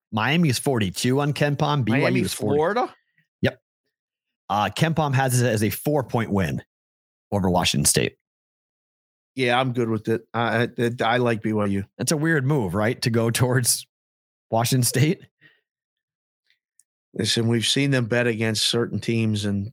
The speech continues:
Speaker 2: and, and do this stuff. This is a night off for most people. <laughs> You have four plays in college
Speaker 1: Yep.
Speaker 2: basketball. <laughs> So,
Speaker 1: Next one.
Speaker 2: I, I don't know.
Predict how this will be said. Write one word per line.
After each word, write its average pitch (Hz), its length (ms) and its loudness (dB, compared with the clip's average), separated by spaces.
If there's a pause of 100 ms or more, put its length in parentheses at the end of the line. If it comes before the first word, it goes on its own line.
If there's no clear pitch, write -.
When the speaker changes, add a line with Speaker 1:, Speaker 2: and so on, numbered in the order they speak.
Speaker 2:
and, 104 220 -2
and 104 280 -2
do 117 180 0
this 104 220 0
stuff. - 460 -2 (1600)
This 156 180 0
is 180 140 2
a 147 60 2
night 127 300 0
off 123 300 0
for 117 100 -2
most 110 360 -2
people. 156 420 0
<laughs> - 0 -
You 190 320 0
have 185 240 -2
four 208 240 -2
plays 226 800 0
in - 260 -2
college - 640 0 (460)
Speaker 1:
Yep. 196 160 0
Speaker 2:
basketball. - 480 -4
<laughs> - 500 -4
So, 147 200 0
Speaker 1:
Next 196 140 -2
one. 165 280 0 (140)
Speaker 2:
I, 196 100 -2 (300)
I 185 160 2
don't 196 180 0
know. 185 360 0